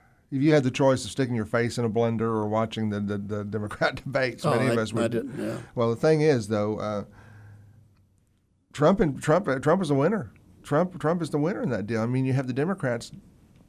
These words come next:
Speaker 1: dismantling their own positions.
Speaker 2: You're right. I, I mean, uh, just, uh, they, I don't know who,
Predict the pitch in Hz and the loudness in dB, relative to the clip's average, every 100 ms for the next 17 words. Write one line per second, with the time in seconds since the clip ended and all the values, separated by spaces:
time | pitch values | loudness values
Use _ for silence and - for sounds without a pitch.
0 | 127 117 117 - 113 - 151 143 139 165 | -18 -14 -14 -14 -12 0 0 2 2 2
1 | 156 123 120 117 117 123 120 110 131 147 | 2 0 0 0 0 0 -2 -2 -2 -2
2 | 90 - - - - - - - - - | -8 -12 -16 -20 -20 -20 -20 -20 -20 -20
3 | _ - _ _ _ _ _ _ _ _ | _ -20 _ _ _ _ _ _ _ _
4 | _ _ _ _ - 165 175 202 113 - | _ _ _ _ 2 6 8 6 4 -2
5 | 147 147 - 143 131 147 139 147 139 131 | -2 0 0 0 0 2 0 0 0 -2
6 | - 208 156 135 170 - - 143 135 156 | -4 -2 0 4 4 4 -2 -2 -2 -2
7 | 165 160 175 185 156 185 185 156 147 202 | -2 -4 -6 -2 2 4 6 6 4 2
8 | 147 | -2